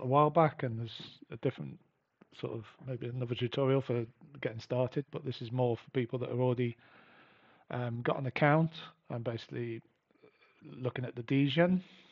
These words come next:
The community is basically sharing this degen, which is like a reward system, a kind of almost like in-app, in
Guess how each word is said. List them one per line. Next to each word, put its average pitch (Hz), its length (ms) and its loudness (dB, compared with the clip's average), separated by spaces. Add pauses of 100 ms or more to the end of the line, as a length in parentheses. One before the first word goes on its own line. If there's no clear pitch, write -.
(560)
The 123 100 0
community 135 460 0
is - 400 -2
basically 120 420 -4
sharing 123 600 0
this 113 260 -6
degen, 107 460 -2
which 104 240 -10
is 107 100 -8 (180)
like 113 300 -8 (100)
a 113 220 -4
reward 117 500 0
system, 147 600 -4 (240)
a 101 100 -6 (200)
kind 107 180 -8
of 101 60 -12 (100)
almost - 300 -10 (120)
like - 380 -12
in-app, 117 1040 -8 (400)
in 117 200 -8